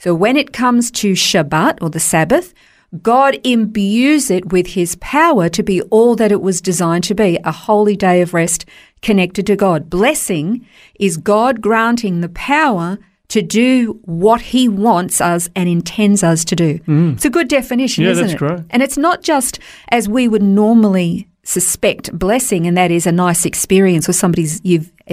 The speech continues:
Speaker 1: you've experienced something nice or somebody's done something or,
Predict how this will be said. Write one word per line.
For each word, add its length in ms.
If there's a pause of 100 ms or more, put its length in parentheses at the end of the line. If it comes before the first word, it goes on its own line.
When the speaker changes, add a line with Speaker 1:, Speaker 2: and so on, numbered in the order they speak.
(200)
Speaker 1:
you've 260 (100)
experienced 760
something 360
nice 300
or 40
somebody's 280
done 240
something 380
or, 60